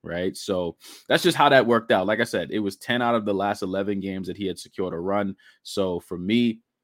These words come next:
definitely something you can look at today, 'cause I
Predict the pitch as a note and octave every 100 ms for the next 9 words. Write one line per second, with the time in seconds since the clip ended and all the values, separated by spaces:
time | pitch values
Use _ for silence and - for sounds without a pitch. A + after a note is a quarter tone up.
0 | _ _ _ _ G#2 G#2+ B2+ A2+ A#2 A2
1 | G#2+ G2+ G2 G2+ G2+ G2 - - - D#2+
2 | E2+ G#2+ A#2 A2 F2+ F2+ F2+ F2+ E2+ D#2+